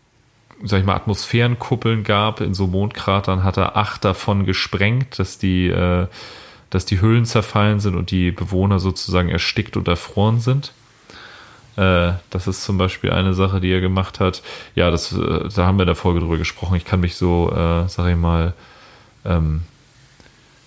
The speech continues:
ich kann mich vage erinnern. Es ging halt immer um diese Zahlenrituale. Das Imperium hat halt relativ spät erst gecheckt,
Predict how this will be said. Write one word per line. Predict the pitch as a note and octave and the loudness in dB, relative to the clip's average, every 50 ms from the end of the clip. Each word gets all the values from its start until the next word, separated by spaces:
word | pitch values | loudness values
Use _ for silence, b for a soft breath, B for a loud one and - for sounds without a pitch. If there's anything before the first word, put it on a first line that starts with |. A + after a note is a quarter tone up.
| - - | -20 -20
ich | - - | -18 -6
kann | - - G#2 G2+ | -2 2 2 4
mich | G2 F#2 F2 - - - | 4 2 0 -2 -10 -10
vage | - - F#2 G2+ F#2 F#2+ G#2+ A2 G#2 G2+ | -6 -2 0 2 2 4 4 4 4 4
erinnern. | F#2 F2+ - F2+ G2+ G2 F#2 F2+ E2 E2 E2+ | 4 4 4 2 2 2 2 2 2 0 -4
Es | F2 - | -6 -4
ging | - F#2 F2+ | -4 0 0
halt | F#2 F2 F2 | 2 2 2
immer | F2+ F2+ F2 E2+ | 0 0 0 0
um | E2+ E2+ | 0 -2
diese | F2 F2 F2+ F2+ E2+ | -2 -2 -2 -4 -4
Zahlenrituale. | - - - F#2+ F2+ F2+ F2+ F2+ F2+ F2+ - - F2 F2 F2 E2 E2+ | -4 -2 -2 0 2 2 2 2 0 -2 -2 -2 -2 0 0 0 0
Das | E2 F2 E2 - | 0 -2 -2 -4
Imperium | F2 - - G2 G2 F2 G2+ F2+ E2+ E2+ | -4 -2 0 0 0 0 0 0 0 0
hat | F#2 D#2+ | 0 0
halt | F2+ E2+ E2 F2 | 0 0 0 0
relativ | - F#2+ G2 F2+ - - F#2 F2+ | 2 2 2 0 0 -4 -6 -4
spät | - - - A2 G#2+ A2 - | -4 -2 0 0 0 0 0
erst | - - F2+ - - - | -2 -2 -2 -2 -4 -6
gecheckt, | - - - - - - F#2+ - - - - - | -6 -2 -2 0 0 0 -2 -4 -6 -12 -14 -14